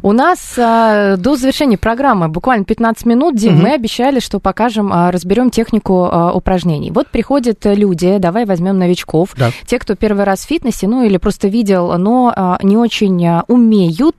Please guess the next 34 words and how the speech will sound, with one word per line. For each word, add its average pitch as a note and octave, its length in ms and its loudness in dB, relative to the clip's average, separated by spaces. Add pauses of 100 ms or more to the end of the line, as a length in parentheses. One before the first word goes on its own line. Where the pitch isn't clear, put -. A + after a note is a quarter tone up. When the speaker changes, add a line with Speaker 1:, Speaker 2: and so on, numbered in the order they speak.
Speaker 1:
А, G3 320 0
Speaker 2:
Мгм. E3 160 -2
Speaker 1:
какие B3+ 220 0
частые B3+ 420 -2
ошибки, - 480 -4
какие F3+ 360 0
ты - 100 -2
встречаешь, A3 640 -2
вот E3+ 160 -4
самые G#3+ 320 0
распространенные, E3+ 880 -2
что D#3+ 200 -2
Speaker 2:
Я A3+ 40 0
Speaker 1:
делают F#3+ 380 -2
не D#3 100 -4
так? C3 240 -6
Speaker 2:
Я D3 240 2
встречаю D#3+ 540 0
ошибки E3+ 340 0
не F3+ 240 6
столько F#3 400 0
людей, D3+ 320 2
которые C#3+ 400 -2
пришли G3+ 540 0
за C3+ 240 0
советом C3+ 540 0
и - 100 -6
в - 100 -4
поисках C#3 380 0
хорошего B2+ 520 -2
тренера, B2+ 560 -2
не, D3 320 2
не D#3 220 4
с - 100 -4